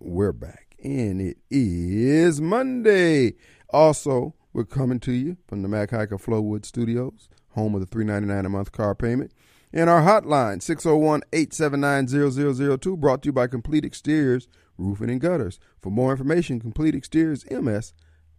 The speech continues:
dot com. Also, uh, it's Monday night. You got a taste for pizza. Well, you got a taste for your pie. There you can have pizza your way. Uh, they're located at three forty Calhoun Station Parkway, right up the road from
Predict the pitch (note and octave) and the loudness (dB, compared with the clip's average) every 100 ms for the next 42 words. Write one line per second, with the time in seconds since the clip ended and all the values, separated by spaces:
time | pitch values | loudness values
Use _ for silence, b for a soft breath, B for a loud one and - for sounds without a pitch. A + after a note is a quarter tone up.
0 | _ - - - - D#2+ - G#2 _ _ | _ -18 -18 -16 -12 -12 -14 -20 _ _
1 | _ _ - D#3 D#3 - F#2+ - - _ | _ _ 0 2 2 0 -8 -10 -14 _
2 | - F#2+ E2 A1+ _ _ _ _ G#2+ G2+ | -10 -8 -8 -10 _ _ _ _ -12 -6
3 | A2 A2+ A#2+ B2+ A2 A#2+ _ _ _ _ | -2 -2 0 -2 -4 -6 _ _ _ _
4 | _ - G#2 A2+ A#2+ C#3 C#3 C#3+ - C3+ | _ -4 0 0 2 2 0 -2 -2 2
5 | B2+ C3+ C3 - _ _ _ - E4+ F4 | 2 2 -2 -10 _ _ _ 0 0 0
6 | - C3 - _ - C3 F#3+ E3 C#3+ E3 | -4 -4 -4 _ -4 -2 0 0 0 -2
7 | - A#2 A2 A2 - C2+ D2+ b b b | -2 -4 -2 -2 -4 -8 -10 b b b
8 | E3+ G#3+ G3 E3 D#3+ D3 F3+ D#3+ C#3 D#3+ | 4 6 6 4 2 2 -2 -2 2 2
9 | E3+ C3 B2 C#3 - _ _ _ G#2+ G#2 | 2 2 2 0 -10 _ _ _ -4 0
10 | G#2+ A2+ A#2+ A#2+ B2 - C3+ - C3+ C3 | 2 2 2 2 0 0 -6 -2 -2 -2
11 | D3 C#3 C#3 C3 C#3 C3+ C3+ C#3+ C#3+ C#3 | 0 0 0 -2 -4 -2 -2 -2 -2 -4
12 | D3+ B2 A2+ C3 C#3+ B2+ C3 C#3 C#3+ - | -4 0 0 0 -2 -2 2 2 0 -2
13 | D#3 F3+ | -2 -2